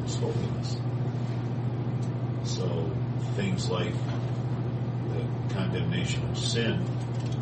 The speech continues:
completely goes against his holiness. So once that occurred, he has to, he had to judge that, and that's within his judgment of sin, his acting upon that is within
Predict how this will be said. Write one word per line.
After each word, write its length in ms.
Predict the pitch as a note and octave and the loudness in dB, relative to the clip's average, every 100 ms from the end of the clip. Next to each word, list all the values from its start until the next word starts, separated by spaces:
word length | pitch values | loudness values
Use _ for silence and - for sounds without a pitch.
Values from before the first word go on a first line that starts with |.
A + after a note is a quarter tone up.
| - - - - - - - - - - - | 0 -2 -2 -2 0 0 0 0 0 0 0
completely 480 | - - - - - | 0 0 0 0 2
goes 300 | - A2+ - | 2 2 2
against 400 | - A#2+ A#2+ - | 2 0 0 0
his 140 | - - | 0 0
holiness. 640 | G#2 A2+ - - E3+ - | 2 2 2 0 0 0
So 280 | - - - - - - - - - - - - - | 0 0 0 0 0 0 0 0 0 0 0 0 0
once 240 | - - | 0 2
that 160 | A#2 G2+ | 2 2
occurred, 440 | - - B2+ A2 | 2 2 4 4
he 180 | - G2 | 2 2
has 320 | F2+ F2+ - | 2 2 2
to, 300 | - F2 E2 - - - - - - - - | 0 0 0 0 0 0 0 0 0 0 0
he 100 | - | 0
had 220 | - - - | 2 2 2
to 100 | - | 0
judge 400 | - G2 A#2 - | 2 4 4 2
that, 240 | D#3+ - | 2 2
and 960 | - - - - - - - - - E2+ | 2 0 0 0 0 0 0 0 0 0
that's 260 | E2+ - - | 0 0 0
within 440 | G#2+ F#2+ F#2 F2+ E2+ - - - - - | 0 0 0 2 0 0 0 0 0 0
his 180 | F#2+ - | 0 0
judgment 520 | - F#2+ F#2+ - E2+ | 2 4 4 2 0
of 80 | E2 | 0
sin, 360 | - A#2+ A2 F2+ - - - - - - - - - - - - | 0 2 2 2 2 0 0 0 -2 -2 -2 -2 -2 -2 0 0
his 140 | - | 2
acting 360 | F#2+ G2+ - - | 2 2 2 0
upon 300 | - E2 - | 0 2 2
that 180 | - - | 2 2
is 120 | - | 0
within 340 | - - - | 0 0 0